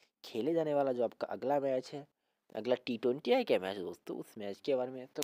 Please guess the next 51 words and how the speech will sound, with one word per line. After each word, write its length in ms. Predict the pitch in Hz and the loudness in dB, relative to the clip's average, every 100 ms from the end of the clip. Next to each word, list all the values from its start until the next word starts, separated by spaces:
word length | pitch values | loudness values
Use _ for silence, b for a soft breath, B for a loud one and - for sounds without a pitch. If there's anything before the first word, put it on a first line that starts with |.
| - | -4
कौन 200 | 131 147 | -6 -4
से 140 | 185 | -4
वो 100 | 165 | -4
ग्यारह 300 | 156 113 117 | -2 -2 -2
प्ले-, 360 | 117 - 110 107 | -4 -8 -14 -10
प्राइम 300 | - 113 139 | -2 0 0
प्लेयर्स 320 | 156 151 147 | 0 0 0
होंगे 240 | 139 131 139 _ _ _ _ | -6 -8 -12 _ _ _ _
जिनकी 340 | - 113 131 156 | -10 -6 -2 -2
जगह 280 | 107 110 156 | -2 -2 -2
बन 160 | 151 135 | -4 -4
पाएगी 360 | 127 127 131 139 | 0 0 -2 -6
हमारी 420 | 113 107 113 151 | -6 -6 -4 -4
प्राइम 240 | 147 139 | -4 -6
टीम 140 | 131 127 | -8 -10
में, 120 | 131 - | -12 -10
इस 140 | 151 135 117 | -10 -8 -8
वीडियो 220 | 113 127 | -4 -4
में 80 | 135 | -6
हम 140 | 135 110 | -10 -10
वही 220 | 113 120 | -8 -4
आपको 300 | 95 - 113 | -4 -6 -14
बताएंगे। 400 | 107 98 98 98 - | -8 -6 -6 -10 -10
एंड 240 | 135 156 143 | -10 -10 -8
तक 200 | 147 127 | -8 -6
वीडियो 260 | 117 104 | -6 -6
को 100 | 104 101 | -4 -4
ज़रूर 260 | 104 127 | -4 -6
देखना 240 | 127 123 117 | -8 -8 -8
दोस्तों, 340 | 113 - 127 - _ _ _ _ _ _ | -10 -10 -14 -16 _ _ _ _ _ _
स्किप 340 | - 180 180 | -6 -4 -2
मत 140 | 160 135 | -4 -4
करना, 220 | 143 143 | -2 -2
स्किप 280 | - 165 - | -4 -10 -2
करोगे 220 | 131 127 | 0 2
तो 80 | 120 | 2
बहुत 240 | 107 110 | 0 -2
सारे 140 | - 120 | 4 4
अपडेट्स 360 | 113 147 - | 6 4 4
आप 60 | 143 | -4
मिस 200 | 113 107 | -6 -8
कर 160 | - 123 | -4 -2
जाओगे। 240 | 123 120 | -2 -2
तो 80 | 120 | -4
चलिए 240 | 143 156 | -2 0
अभी 140 | 156 135 | 0 -2
वीडियो 280 | 113 104 107 | -6 -4 -4
को 100 | - | -6
शुरू 200 | - 98 | -10 -10
करते 260 | 101 - 117 | -10 -14 -12
हैं। 140 | 127 | -14